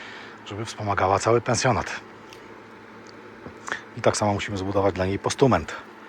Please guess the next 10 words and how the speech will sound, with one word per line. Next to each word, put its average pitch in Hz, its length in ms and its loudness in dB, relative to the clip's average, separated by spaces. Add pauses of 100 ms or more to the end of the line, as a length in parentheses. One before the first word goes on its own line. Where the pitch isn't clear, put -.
(840)
Na 117 80 2
razie 113 200 8
musi - 200 -2
sobie - 200 -6
ta 160 120 12
poradzić, 165 460 8 (100)
wspomagana 120 580 8
kotłem 120 480 6 (1400)
dziewięćdziesięciokilowatowym. 120 1300 -2 (560)
Tak, - 240 -16